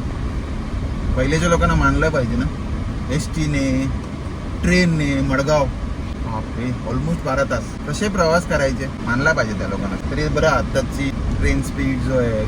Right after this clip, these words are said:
किंवा हे जे एक्सप्रेस गाड्या काढल्या आहेत, त्याच्यामुळे वेळ वाचतो. कोकणात किंवा इतर कुठल्याही स्पॉटला जाणं खूप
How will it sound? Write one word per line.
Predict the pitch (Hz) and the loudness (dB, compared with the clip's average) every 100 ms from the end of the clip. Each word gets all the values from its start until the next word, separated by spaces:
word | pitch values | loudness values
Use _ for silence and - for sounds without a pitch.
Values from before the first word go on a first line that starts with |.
| - | -2
किंवा | 120 120 117 113 - - - - - - 117 | 0 2 2 -2 -4 -4 -4 -4 -4 -4 -2
हे | 120 110 | 0 0
जे | 120 113 107 - - - - | 0 0 0 -2 -2 -4 -2
एक्सप्रेस | - - - - | -2 0 0 2
गाड्या | 120 120 | 2 2
काढल्या | 107 107 107 | 0 0 0
आहेत, | 98 - 120 | -2 -2 -2
त्याच्यामुळे | 120 120 117 120 | -2 0 0 0
वेळ | 113 120 | 0 0
वाचतो. | 107 95 - - - - | -2 -2 -2 -4 -4 -2
कोकणात | 127 123 127 123 - | 0 2 2 2 2
किंवा | 143 139 | 0 0
इतर | 131 147 | 0 0
कुठल्याही | - - 135 143 | 0 2 2 2
स्पॉटला | 139 - - 139 | 0 2 4 4
जाणं | 131 120 - | 4 2 2
खूप | 151 | 0